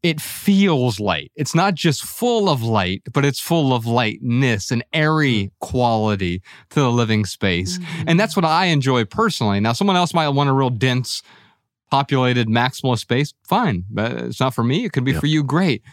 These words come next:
Speaker 1: But I enjoy that. <sighs> And that's what I feel when I look at this space.
Speaker 3: Yeah. I, I mean, for me, I want my home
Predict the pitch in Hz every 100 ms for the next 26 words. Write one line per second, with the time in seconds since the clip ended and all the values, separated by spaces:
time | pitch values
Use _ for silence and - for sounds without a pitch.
0 | - - _ - - - 160 170 139 127
1 | 147 135 123 107 _ _ _ _ _ _
2 | _ _ _ 226 220 160 113 101 98 90
3 | 82 - - - - _ _ _ _ _
4 | _ _ _ 127 139 156 - 143 123 110
5 | 127 107 87 78 _ _ _ 113 101 98
6 | 104 95 87 - - 80 82 - - _
7 | _ _ _ 110 110 101 90 104 110 110
8 | 104 101 - 104 113 107 - 101 101 98
9 | 95 90 92 87 - 98 95 85 80 78